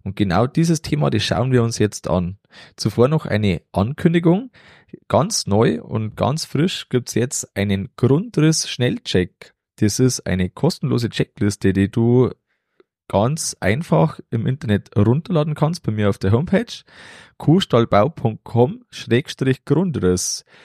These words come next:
In diesem Grundriss-Schnellcheck, da geht's um die Maße, die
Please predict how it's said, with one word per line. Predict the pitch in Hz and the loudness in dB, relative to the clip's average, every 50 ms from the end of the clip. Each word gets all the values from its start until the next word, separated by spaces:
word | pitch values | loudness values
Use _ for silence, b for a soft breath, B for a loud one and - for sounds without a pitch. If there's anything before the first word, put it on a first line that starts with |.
| B B B | B B B
In | - - 135 165 185 | -2 0 0 0 0
diesem | - 196 196 190 190 165 | 0 -2 -2 -2 -2 -4
Grundriss-Schnellcheck, | 147 - 147 165 175 170 151 139 - - - 113 92 101 180 - - - 196 208 - _ - - - - | -2 0 0 0 2 2 0 0 -2 -4 -2 -2 -2 -2 -2 -2 -2 -2 -2 -2 -6 _ -20 -20 -10 -2
da | - 110 110 | 0 2 2
geht's | 110 107 - 113 113 120 120 - - - - - - | 0 0 -2 -4 -4 -4 -4 -6 -8 -8 -10 -12 -16
um | - - - 107 104 101 101 98 95 95 110 - _ | -6 -2 2 2 2 2 2 -2 -4 -6 -8 -6 _
die | - 107 | -2 0
Maße, | 95 92 87 85 117 170 208 - 202 185 185 165 | 0 2 0 2 0 0 0 -2 -2 -2 -2 -2
die | - 131 127 | -2 -4 -4